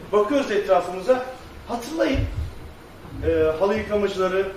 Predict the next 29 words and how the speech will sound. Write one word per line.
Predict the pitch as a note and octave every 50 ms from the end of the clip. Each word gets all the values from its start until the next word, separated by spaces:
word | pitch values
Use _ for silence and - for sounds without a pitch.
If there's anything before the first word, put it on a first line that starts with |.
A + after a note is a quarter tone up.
| - - - - - C#3+ D3
lokmacıları, | F3+ G3 G3 F#3+ F#3+ F#3+ F#3+ F#3+ F#3 F#3 F#3 F#3+ F#3 F#3 F#3+ F#3+ F#3+ F#3+ - -
çiğ | - - G3+ G3+ -
köftecileri | G#3 G3 G3 - G3 F#3 F3 F3 E3+ F#3 F3+ F#3+ F#3+ F#3+ - - - - - - - B3+
bir | C4
anda | B3+ B3 C4 B3
mantar | A#3 A#3 A3+ A3+ A#3 B3 A#3
gibi | A#3+ A#3+ A3 -
duruyorlar, | A3+ A#3 A3+ A3 G3 - -
değil | A#3+ G#3
mi? | - - - - - -
Biz | G3+ -
çok | - C4 - -
karşılaşıyoruz, | F3+ D#3+ D3 - - C3+ - - C#3 C3 B2+ -
değil | E3 C#3+
mi |
mesela? | C#3 B2 - C#3 B2 A#2 A#2 - - - - - - - - - - - - D#3+
Niye? | G3+ C4+ C#4 C4 C4+ C4+ C4+ - - - - - - - - - - E3+ -
Bir, | C4 - A#3
bunu | C4 C#4 - C#4
bir | C4+ C4+ -
şey | - - C4 C4+
de | A#3 -
var | - -
tabii, | D#3+ D#3 - - G3
devlet | G3 G#3 G3+ G3 G#3
destek | G#3 - - A3 G#3 - G3+
veriyor | G#3 A3 G#3 F#3+
diyerek | E3+ D#3+ D#3+ D#3 -
de | A#3+